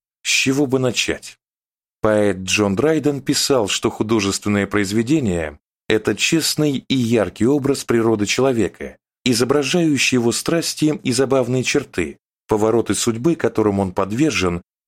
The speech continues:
к удовольствию и пользе человечества. Когнитивные психологи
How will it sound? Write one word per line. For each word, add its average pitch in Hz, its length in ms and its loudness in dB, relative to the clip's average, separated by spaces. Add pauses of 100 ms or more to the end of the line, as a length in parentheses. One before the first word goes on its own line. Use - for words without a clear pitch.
к - 40 -2
удовольствию 135 960 0 (120)
и 123 100 0
пользе 98 380 0
человечества. 101 840 -2 (800)
Когнитивные 104 720 0
психологи 87 760 -2